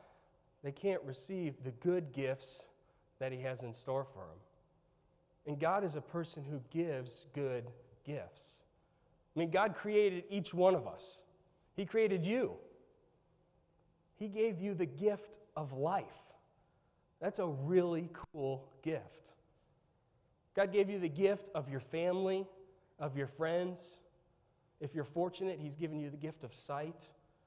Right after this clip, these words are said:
and of hearing and the ability to walk and talk. God gives good gifts to all of us. I mean, think about something as crazy as the colors in this world. Okay, God created this whole world,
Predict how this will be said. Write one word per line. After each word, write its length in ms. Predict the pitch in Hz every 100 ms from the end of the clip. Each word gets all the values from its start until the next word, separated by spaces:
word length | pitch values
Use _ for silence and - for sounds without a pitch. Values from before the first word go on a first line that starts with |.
| _ _ -
and 100 | 127
of 80 | 117
hearing 480 | 135 143 139 143 147 - _ _ _ _ _ -
and 100 | 123
the 40 |
ability 400 | 123 143 147 139
to 80 | 127
walk 540 | 107 127 131 139 - - -
and 120 | 120 113
talk. 480 | 135 131 147 - - - _ _ _ _ _ _ _ _
God 300 | 214 214 160
gives 280 | 190 175 143
good 420 | - 185 196 147
gifts 380 | 175 180 165 -
to 120 | 170
all 260 | 139 147 160
of 120 | 107
us. 400 | 95 98 - - _ _ _ _ _ -
I 20 | 196
mean, 140 | 220
think 160 | 262 269
about 240 | 247 240
something 340 | 247 214 220
as 100 | 175
crazy 460 | - - - 185 190
as 320 | 160 170 143
the 120 | 139
colors 600 | 147 - 170 147 123 127 -
in 160 | 131
this 200 | 131 127
world. 380 | 123 120 90 82 - - _ _ _ -
Okay, 120 | 196
God 260 | 208 220
created 480 | 208 233 196 202 220
this 140 | 185 156
whole 220 | 185 180
world, 400 | 156 170 202